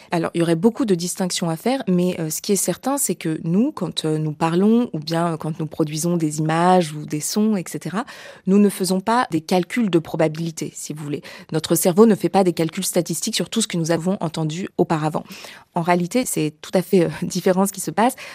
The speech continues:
Nous sommes des êtres interprétants, d'une certaine manière. Donc nous, nous interprétons. Euh, c'est la raison pour laquelle, par exemple, si vous, vous lisez un texte et si moi, je lis un texte, nous n'allons pas avoir la même interprétation. Parce qu'en fonction de notre vécu, c'est-à-dire de notre mémoire, de tout ce que nous avons vécu auparavant, et en fonction aussi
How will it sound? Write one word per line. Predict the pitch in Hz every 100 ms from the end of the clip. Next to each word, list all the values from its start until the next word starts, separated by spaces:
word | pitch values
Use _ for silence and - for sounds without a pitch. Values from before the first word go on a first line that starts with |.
| - -
Nous |
sommes | 170 202
des | 175 165
êtres | 208 - - -
interprétants, | 185 - 196 - - 190 170 160 160 _
d'une | 165
certaine | 151 156 160
manière. | 156 151
Donc | 151 160
nous, | 226 247 - -
nous | 175 170 160
interprétons. | 202 208 208 202 180 156 - -
Euh, | 147
c'est | -
la | 165
raison | 160 175 208
pour | 202 165
laquelle, | 156 220 233
par | 170
exemple, | 156 175 208 165
si | - 156
vous, | 180
vous | 202
lisez | 170 160 170
un | 165
texte | 185 - 160
et |
si | - 156
moi, | 165 196
je | 165
lis | 147 156
un | 156
texte, | 190 254 - - - -
nous |
n'allons | 160 160 165
pas | 220
avoir | 208 220
la | 180
même | 175 180
interprétation. | 180 175 - 175 165 151
Parce | 156 -
qu'en | 185
fonction | 208 196 233
de | 190
notre | 170 - 156
vécu, | 147 185 - 285
c'est-à-dire | - - 160 175
de | 160
notre | 156 - 160
mémoire, | 160 170 185 240 220
de | 151
tout | -
ce | 214
que | 185
nous | 160
avons | 160 151
vécu | 156 175 175 196
auparavant, | 175 160 147 151 240 -
et | 165
en |
fonction | 156 180 175 202
aussi | - 202